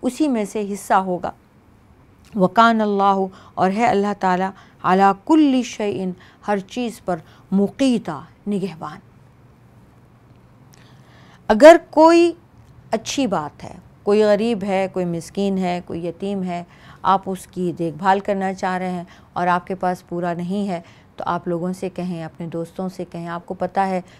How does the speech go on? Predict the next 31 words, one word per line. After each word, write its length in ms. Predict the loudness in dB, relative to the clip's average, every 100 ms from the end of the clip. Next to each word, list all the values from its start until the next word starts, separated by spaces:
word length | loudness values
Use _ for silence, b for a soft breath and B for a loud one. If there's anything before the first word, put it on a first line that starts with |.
| b -4
कौन 200 | -4 -2
कौन 200 | -2 -2
मेरे 360 | -4 -4 -6 -8 _
अपने 240 | -10 -6 -6
कुंबे 340 | -2 -2 0
में 140 | 0 -2
भी 100 | -2
मुखय्यर 520 | -4 -6 -6 -4 -2
है 100 | -2
और 140 | -2 -4
ये 100 | -6
काम 220 | -6 -6
कर 140 | -6
सकता 340 | -6 -6 -8 -14
है, 80 | -16 b b b -4
आप 180 | -2
लोगों 220 | 0 -2 -4
को 120 | -6
कहें 260 | -8 -10
कि 120 | -10 -10
भाई 160 | -10
इसका 240 | -10 -10 -10
ध्यान 260 | -10 -14 -16
कर 80 | -20
लो, 160 | -20 -20 -20 _ -20 _ _ _ _ -10
अब 140 | -6 -4
ये 80 | -4
काम 220 | -6 -8
हो 140 | -8
गया। 180 | -8 -12 -18 b b b b b 0
अब 160 | 0